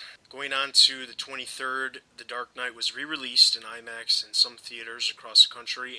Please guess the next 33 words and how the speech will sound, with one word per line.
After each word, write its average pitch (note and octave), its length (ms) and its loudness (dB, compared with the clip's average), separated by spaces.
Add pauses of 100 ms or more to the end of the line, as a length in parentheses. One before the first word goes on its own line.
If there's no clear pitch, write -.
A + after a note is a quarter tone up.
and C3+ 200 -10
the B2+ 40 -14
world. A#2 440 -16 (520)
I'm G#2+ 80 -20
not A2+ 120 -6
gonna A#2+ 120 -8
go B2 200 -10
into A2+ 360 0
reading A2+ 300 -16
all A2 320 -12
of A2 160 -18
the G#2 300 -20 (600)
location A2+ 600 -6 (260)
as A2 140 -8
we G#2+ 60 -20
posted A2 420 0
on G#2+ 160 -10
the G2 80 -20
website, G#2+ 560 2 (560)
but G2+ 220 -12 (200)
I A#2 120 -4
know C3 160 -4
that A#2+ 120 -10
The A2+ 60 -20
Dark A#2+ 300 -8
Knight A2 160 -12
is G#2+ 100 10
still D3 260 8
playing A2+ 360 -16
in G#2 80 -8
some A#2 240 2
theaters A2+ 440 -4
and G#2+ 80 -12